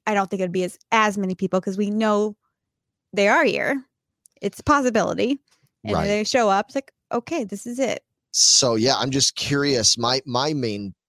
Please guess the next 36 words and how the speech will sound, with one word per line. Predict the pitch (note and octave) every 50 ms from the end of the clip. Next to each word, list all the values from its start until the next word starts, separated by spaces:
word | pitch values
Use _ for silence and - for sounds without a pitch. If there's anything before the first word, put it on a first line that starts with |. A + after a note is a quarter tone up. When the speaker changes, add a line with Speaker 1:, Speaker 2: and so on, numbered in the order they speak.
| _ _ -
Speaker 2:
thing | - A2+ G2+ F#2+
I | F2+ F#2+
wanna | F#2 G2 F#2+ F#2 F2+
know | F#2 F#2+ F2+
from | F#2 - - F#2 F2+ F#2
you | G2 A2 B2 A#2+ A2+ F#2+ F2 F2 F#2 F#2+ - _ _ _ _ _ _ -
is | G2+ F#2+ - -
kind | - - A#2 G2+ F2 F2
of | D#2+
a | D#2+
rebuttal | D#2 F2 E2+ D#2+ E2 G2+ G2 F#2+ F#2+ F#2 F2+
on | F2 F2 F2+ F2
all | E2+ E2 E2+ F2
that | G#2 A2 G2 F#2+ F#2 D#2
is, | D#2 D2+ D#2 D2+ - _ _ _ _ _ _ _ _ _
what's | - A2+ B2+ D#3 D#3+ - - C#3+
your | C3+ C3+ C#3
take | C3+ - B2+ G#2+ G2 - -
on | F#2+ F2+ F2 E2+
it? | E2+ E2 D2+
Uh, | G2 F#2+ F2+ A#2
do | A2+ A#2
you | A2+ B2 C3 C#3+
think | C#3+ - - D#3 D3+ D3+ D3 - -
that | B2+ C3 B2 A#2 A#2 A2+ - _ _ _ _ _ _ _ _ _ -
if | C#3 C3 -
it | C#3+ C3+ -
comes | - - C#3+ C3+ C#3 A#2+
out, | C#3 C3 C3 A#2+
like, | A#2 A2+ -
say | - - D3 D3+
tomorrow | D3 C#3 B2 B2 B2+ C3 B2+ A#2+ A2
we | G#2 A2 A2
woke | G2+ G#2 G#2 G#2 - -
up | G#2 G#2 G#2 _ -
and, | F#2 F#2 F#2 F2+ F2